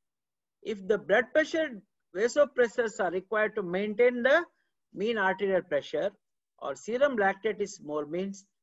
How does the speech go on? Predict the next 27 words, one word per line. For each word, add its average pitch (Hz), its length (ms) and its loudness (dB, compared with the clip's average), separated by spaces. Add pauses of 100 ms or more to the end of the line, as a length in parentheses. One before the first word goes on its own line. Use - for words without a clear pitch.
(220)
they 131 60 -4
are 139 180 -4
in 233 180 -6
septic - 520 -10
shock. - 340 -10 (1080)
I 175 100 -2
am 196 140 -2
not 220 260 -2
going 240 220 6
to 262 80 -4
talk 196 300 -2
about 220 360 0
you 214 180 -2
more 196 340 -2
details 202 440 -4
about 180 240 -4
sepsis 175 460 -8
and 185 180 -4
septic 165 380 -8
shock. 226 340 -4
It 139 120 -12
is 151 120 -16
a 160 80 -2
different 160 420 -8
issue. 139 340 -14 (460)
But 143 220 -6
remember, 175 560 0